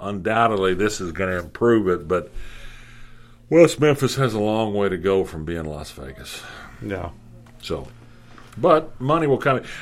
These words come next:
Speaker 1: I mean, I thought another interesting thing about the news coverage was is Asa Hutchinson was over there touting the economic benefits of a casino expansion, and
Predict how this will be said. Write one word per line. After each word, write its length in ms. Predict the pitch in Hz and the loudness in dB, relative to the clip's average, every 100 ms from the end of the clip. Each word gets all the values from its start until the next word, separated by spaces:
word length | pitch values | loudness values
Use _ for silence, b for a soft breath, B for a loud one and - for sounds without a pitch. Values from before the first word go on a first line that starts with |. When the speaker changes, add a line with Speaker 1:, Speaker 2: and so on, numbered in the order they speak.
| - | 0
Speaker 1:
I 40 | |
mean, 120 | 143 | 6
I 80 | 151 | 6
thought 300 | 156 160 117 | 10 8 8
another 400 | 127 143 180 143 | 6 10 12 10
interesting 380 | 127 - 92 98 | 8 4 -2 -2
thing 140 | 113 | -2
about 180 | 107 95 | 2 0
the 40 | 95 | 2
news 220 | 117 123 | 2 4
coverage 320 | 117 101 85 | 4 4 4
was 260 | 95 92 87 | 2 2 0
is 140 | 80 | -8
Asa 380 | - 123 117 95 | 0 2 2 4
Hutchinson 480 | 123 117 95 95 92 | 4 2 -2 -6 -4
was 120 | 90 | 2
over 220 | 104 98 | 4 4
there 380 | 95 92 90 85 B B B - | 4 4 4 0 B B B -4
touting 360 | 127 113 110 92 | 2 4 4 0
the 80 | 95 | -4
economic 540 | 98 98 95 92 78 | -4 -2 -2 -4 -4
benefits 680 | 92 90 82 92 85 - 87 | -4 -4 -2 -2 -2 -4 -4
of 340 | 85 73 71 - | -4 -6 -14 -12
a 60 | - | -12
casino 540 | 95 - 127 113 87 | -10 -4 -2 0 -2
expansion, 640 | 82 - 87 87 85 90 85 | -2 -4 -4 -4 -4 -4 -4
and 240 | 82 | -6